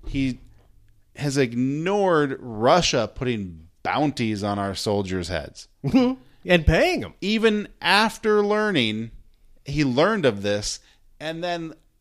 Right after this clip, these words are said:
Speaker 1: after learning it, invited Vladimir Putin to the G eight summit.
Speaker 2: Yep. On purpose.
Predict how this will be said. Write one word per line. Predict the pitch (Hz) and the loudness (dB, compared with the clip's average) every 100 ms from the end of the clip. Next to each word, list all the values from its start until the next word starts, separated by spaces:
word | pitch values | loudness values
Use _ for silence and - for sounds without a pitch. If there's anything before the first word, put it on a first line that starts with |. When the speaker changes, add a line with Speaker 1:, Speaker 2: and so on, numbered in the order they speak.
| - | -4
Speaker 1:
after | 180 185 - 175 | -2 -2 -2 -2
learning | 175 175 151 | -2 -2 2
it, | 139 135 - | 0 0 -6
invited | 143 131 113 139 139 127 117 131 | -4 -2 2 4 4 0 -2 -8
Vladimir | 113 113 113 113 | -2 -2 -2 -6
Putin | 95 110 104 | -8 -10 -8
to | 95 | -10
the | |
G | 85 87 90 | -10 -8 -6
eight | 87 | -6
summit. | - 82 - - | -8 -12 -12 -2
Speaker 2:
Yep. | 294 311 - - _ _ - - - | -2 -2 -12 -20 _ _ -20 -16 -8
On | 151 165 170 156 | -6 -4 -4 -6
purpose. | - - - - | -12 -16 -20 -20